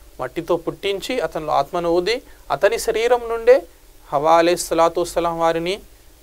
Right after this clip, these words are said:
పక్కటెముకతో పుట్టించి, ఇద్దరినీ కూడా స్వర్గవనాల్లో ఉంచాడు. అక్కడ వారు ఆ ఫలాన్ని రుచి చూడడం వల్ల, శైతాను ప్రేరేపణకు గురి అయి ఆ ఫ-, ఆ చెట్టుని రుచి చూడడం వల్ల,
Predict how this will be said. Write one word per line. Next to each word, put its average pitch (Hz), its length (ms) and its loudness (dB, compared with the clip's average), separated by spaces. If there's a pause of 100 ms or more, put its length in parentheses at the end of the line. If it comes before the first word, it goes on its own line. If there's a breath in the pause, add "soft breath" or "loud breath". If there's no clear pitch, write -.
(120)
పక్కటెముకతో 180 640 0
పుట్టించి, 208 640 -2 (1200)
ఇద్దరినీ 165 460 0
కూడా 185 220 4
స్వర్గవనాల్లో 175 720 4
ఉంచాడు. 190 500 4 (340 soft breath)
అక్కడ 170 240 2
వారు 160 240 8
ఆ 135 80 4
ఫలాన్ని 160 400 0
రుచి 160 220 -2
చూడడం 214 440 6
వల్ల, 160 300 4 (360 soft breath)
శైతాను 170 380 2
ప్రేరేపణకు 170 560 2
గురి 156 300 -2
అయి 151 160 -4 (280 loud breath)
ఆ 143 100 4
ఫ-, - 140 -6
ఆ 151 180 4 (100)
చెట్టుని 180 400 -2
రుచి 160 260 -6
చూడడం 175 320 0
వల్ల, 147 320 2